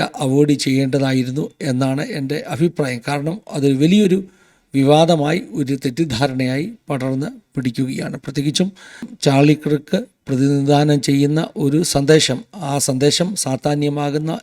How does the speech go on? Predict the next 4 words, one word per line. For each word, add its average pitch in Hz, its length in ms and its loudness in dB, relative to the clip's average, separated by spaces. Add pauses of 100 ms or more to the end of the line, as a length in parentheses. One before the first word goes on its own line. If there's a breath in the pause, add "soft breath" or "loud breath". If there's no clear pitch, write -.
ഇവിൾ 147 380 0
ആകുന്ന 156 380 -4 (460 loud breath)
എല്ലാത്തെയും 160 580 2
എതിർക്കുന്നതായതുകൊണ്ട് 156 1040 -2